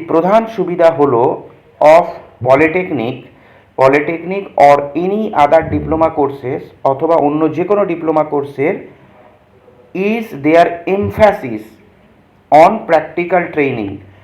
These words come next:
প্র্যাকটিক্যাল ট্রেনিংয়ের উপরে জোর দেওয়াটা হচ্ছে one of the key advantages, একটা প্রধান সুবিধা,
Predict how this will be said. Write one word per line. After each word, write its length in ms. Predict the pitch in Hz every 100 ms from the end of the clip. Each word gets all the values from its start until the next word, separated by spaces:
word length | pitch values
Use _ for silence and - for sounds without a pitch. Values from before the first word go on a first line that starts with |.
| _ - _
প্র্যাকটিক্যাল 540 | 143 147 - 208 208 214 185
ট্রেনিংয়ের 420 | 175 180 202 202
উপরে 200 | 196 214 208 135
জোর 160 | 175 175 156
দেওয়াটা 380 | 170 143 127 139 -
হচ্ছে 260 | 151 151 208 240 - - 147
one 100 | 151 165
of 60 | 160 208
the 60 | 208
key 180 | - 202 202
advantages, 600 | 135 147 139 123 101 101 - - _ _ _ _ -
একটা 160 | 127 151 151
প্রধান 240 | 156 175 175
সুবিধা, 280 | 143 131